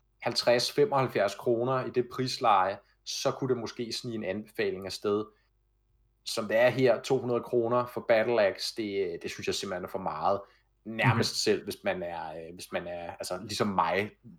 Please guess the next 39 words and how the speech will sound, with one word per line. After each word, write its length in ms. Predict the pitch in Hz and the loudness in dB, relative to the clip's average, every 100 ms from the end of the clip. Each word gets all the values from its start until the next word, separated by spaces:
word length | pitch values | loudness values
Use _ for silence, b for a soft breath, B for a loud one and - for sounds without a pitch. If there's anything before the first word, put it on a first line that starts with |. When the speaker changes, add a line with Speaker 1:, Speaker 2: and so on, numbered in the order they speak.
| - | -6
Speaker 1:
tiltrukket 680 | 110 98 - 107 92 101 92 | -4 -2 0 2 2 0 -2
af 80 | 85 | -4
de 140 | 98 | -10
her 160 | 95 90 | -8 2
Speaker 2:
Mm. 80 | 135 | 4
Speaker 1:
klassiske 560 | 113 107 110 - 98 90 - _ _ _ - | 4 2 -4 -6 -6 -6 -10 _ _ _ -4
western 380 | 107 95 - 98 | -2 -2 -2 -4
fantasy 500 | - 95 90 95 104 98 92 - | -4 -4 -4 -6 -4 -4 -6 -4
games 360 | 101 92 95 - | -2 -2 -4 -6
fra, 220 | - 87 | -4 -2
fra 220 | 92 - - | -4 -8 -2
den, 140 | 101 - 104 | -2 -2 -6
øh, 100 | 98 | -2
seksten-bit 760 | - 87 180 113 104 104 98 - | -2 0 -2 -4 -8 -8 -10 -8
æra, 420 | 95 90 90 87 | -2 0 4 2
ikke? 120 | 95 113 b b b | 2 -6 b b b
Speaker 2:
Ja, 60 | 113 | -8
det 80 | 117 | -2
lyder 200 | 135 143 | 4 6
Speaker 1:
Øh, 40 | |
Speaker 2:
lidt, 240 | 113 101 - | 4 2 -4
øh, 60 | 107 | -4
Speaker 1:
men 160 | 101 | -6
Speaker 2:
tyndt, 460 | - 131 127 - - | 0 0 0 -8 -12
hvis 180 | 123 117 | -12 -8
jeg 100 | 113 | -8
skal 220 | - 110 | -6 -6
være 280 | 110 107 110 | -6 -6 -2
ærlig. 240 | 113 117 - _ - | 0 0 -2 _ -8
Speaker 1:
Ja, 120 | - - - - - | -6 -6 -12 -16 -10
det 80 | - | -2
vil 60 | - | 0
jeg 60 | |
sige. 340 | - 98 95 - | 0 -2 -6 -8
Så 100 | 131 | 4
det 100 | 196 | 6
er 40 | |
lidt 140 | 208 208 | 6 4
synd. 280 | - 175 | 6 4